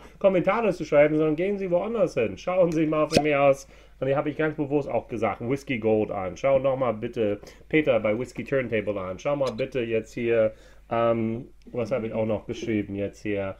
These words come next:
Ähm, jetzt hier Andy bei Talking Malts und noch eine vierte habe ich auch noch gegeben. Ähm,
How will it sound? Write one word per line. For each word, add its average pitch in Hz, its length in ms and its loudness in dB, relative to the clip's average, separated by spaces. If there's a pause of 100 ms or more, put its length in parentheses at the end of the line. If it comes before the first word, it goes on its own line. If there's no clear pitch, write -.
(280)
Ähm, 113 500 -2 (220)
jetzt 123 240 -4
hier 127 200 0
Andy 135 420 0
bei 110 220 0
Talking 117 420 -4
Malts 110 380 2
und 101 80 -4
noch 117 160 -2
eine 110 260 -2
vierte 120 460 -4
habe 107 160 -4
ich 107 40 -4
auch 113 120 -2
noch 104 160 -2
gegeben. 101 560 -6 (400)
Ähm, 117 380 -2